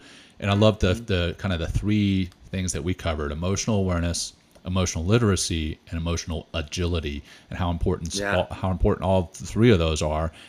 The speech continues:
Speaker 1: and then the further emotional support network and how important having an emotional support network is,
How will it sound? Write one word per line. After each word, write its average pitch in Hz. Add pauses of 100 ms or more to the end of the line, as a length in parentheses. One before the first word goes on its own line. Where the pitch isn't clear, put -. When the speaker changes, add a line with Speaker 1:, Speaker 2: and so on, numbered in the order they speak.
(140)
Speaker 1:
and 98
then 87
the 87
further 92
emotional 92
support 87
network 80
and 85
how 87
important 85
having 92
an 85
emotional 85
support -
network 78
is, 80